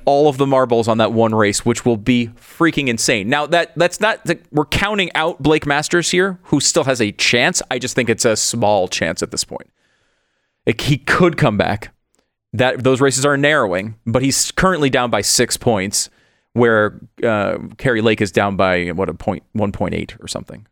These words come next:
It's a, it's a lot closer in the, in the gubernatorial race, and I think Lake has a good chance of winning that one. But Masters may come up slightly short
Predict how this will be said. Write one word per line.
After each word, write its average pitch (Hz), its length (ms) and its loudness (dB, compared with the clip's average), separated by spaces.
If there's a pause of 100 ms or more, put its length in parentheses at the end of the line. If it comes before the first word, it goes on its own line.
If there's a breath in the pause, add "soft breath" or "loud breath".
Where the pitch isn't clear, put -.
It's 98 160 -8
a, 85 120 0
it's - 140 -2
a 104 40 2
lot 101 180 0
closer 87 480 -4 (300)
in 95 140 -12
the, 92 220 -10
in 110 80 -2
the 107 60 -2
gubernatorial 101 500 0
race, 90 180 0
and 107 60 2
I 104 40 2
think 143 260 -4
Lake 107 200 2
has 92 140 -2
a 95 40 -2
good 87 180 -4
chance - 280 -4
of 82 120 -6
winning 92 280 -4
that 82 200 -4
one. - 260 -18
But 104 100 -2
Masters 117 420 -2
may 107 320 2
come 101 240 -4
up - 180 -4
slightly - 680 -8
short - 420 -12